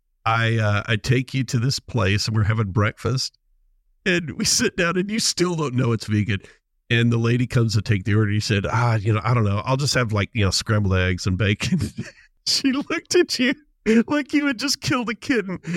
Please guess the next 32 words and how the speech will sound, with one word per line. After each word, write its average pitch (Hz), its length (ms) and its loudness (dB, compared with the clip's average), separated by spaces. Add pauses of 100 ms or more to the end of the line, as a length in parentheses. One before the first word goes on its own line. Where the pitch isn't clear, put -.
(180)
And 226 140 -2
she - 100 0
goes, 185 220 -2 (120)
"Sir, 196 440 0 (160)
you 135 80 2
know, 120 80 2
we're, 147 240 -2 (160)
this 147 240 -2
is 135 140 -2
a - 20 -8
vegetarian 127 720 0
or 110 100 0
vegan 117 440 0
restaurant." 120 420 -2
You 104 120 2
go, - 120 -2
"Oh, 139 460 0
oh, 160 240 0
I'm, 143 320 0
I'm 143 140 -2
so 120 160 0
sorry. - 200 -2
Uh, 117 220 2 (180)
I'll 139 100 2
just 147 220 -2
have 139 140 0
the 92 80 -2
pancakes." 123 680 0
And - 120 -8
she - 120 0
goes, 165 220 0 (320)
"Uh, 98 180 4